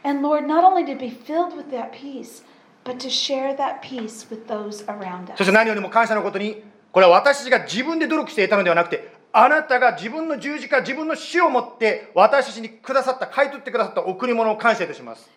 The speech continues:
Speaker 1: And Lord, this is something that we can't earn, we can't work for it,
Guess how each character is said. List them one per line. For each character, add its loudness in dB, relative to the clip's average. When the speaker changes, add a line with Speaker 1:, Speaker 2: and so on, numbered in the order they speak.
Speaker 1:
And -10
Lord, -8
this -10
is -10
something -8
that -8
we -14
can't -14
earn, -10
we -14
can't -12
work -10
for -12
it, -14